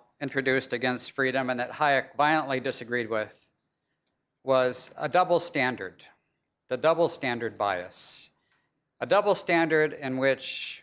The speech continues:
we in the West, and we especially in development, might have cared about our own rights as rich people, but did not care about the rights or freedoms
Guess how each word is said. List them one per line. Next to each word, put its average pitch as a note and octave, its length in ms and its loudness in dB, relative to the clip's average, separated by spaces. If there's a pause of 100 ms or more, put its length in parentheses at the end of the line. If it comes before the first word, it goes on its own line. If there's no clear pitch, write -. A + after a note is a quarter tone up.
(140)
we E3 460 2
in D3+ 100 -4
the C#3+ 100 2
West, - 760 0 (100)
and B2 360 -8 (360)
we D#3+ 340 -2
especially - 520 -2
in C3 100 -2
development, A#2+ 840 -2 (960)
might F3 220 2
have E3+ 160 0
cared E3 300 4
about C3+ 440 0
our C3+ 240 4
own G3+ 180 2
rights C3+ 560 2
as A#2+ 340 -4
rich C#3+ 220 -4
people, A#2+ 600 -2 (100)
but B2 200 -2
did B2 120 -4
not C3 260 0
care B2 440 0
about A#2+ 280 -2
the A#2+ 80 -4
rights A#2 380 0
or B2 80 -4
freedoms G#2+ 720 -8